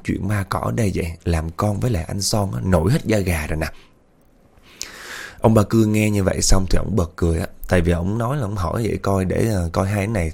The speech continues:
coi tụi bay có sợ ma hay không. Tại đi đường đêm mà sợ ma thì mốt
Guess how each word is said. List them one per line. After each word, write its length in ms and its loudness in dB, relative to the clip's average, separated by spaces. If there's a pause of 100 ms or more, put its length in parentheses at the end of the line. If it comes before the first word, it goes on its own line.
coi 120 -2
tụi 140 -4
bay 240 0
có 80 -4
sợ 160 0
ma 240 0
hay 180 -4
không. 240 0 (380)
Tại 100 2
đi 180 6
đường 240 4
đêm 260 6
mà 60 0
sợ 200 0
ma 320 2
thì 100 0
mốt 200 0